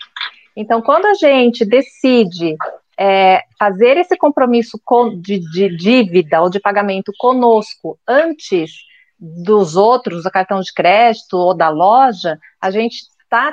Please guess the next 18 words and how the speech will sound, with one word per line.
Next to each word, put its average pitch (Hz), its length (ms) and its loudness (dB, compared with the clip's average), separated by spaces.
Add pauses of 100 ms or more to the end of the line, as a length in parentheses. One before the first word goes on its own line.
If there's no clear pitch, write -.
tendo 254 260 -2
a 220 60 2
escolha, 226 840 2 (380)
é, 190 120 -2
tá 220 160 -2
se 226 160 -6
dando 262 220 0
esse 302 140 -8
presente 240 420 0
pra 233 160 0
ter 254 160 0
escolha 269 380 0
de 247 120 0
onde 269 220 0
a 285 40 2
gente 233 280 -2
quer 196 160 -2
gastar, 180 540 -4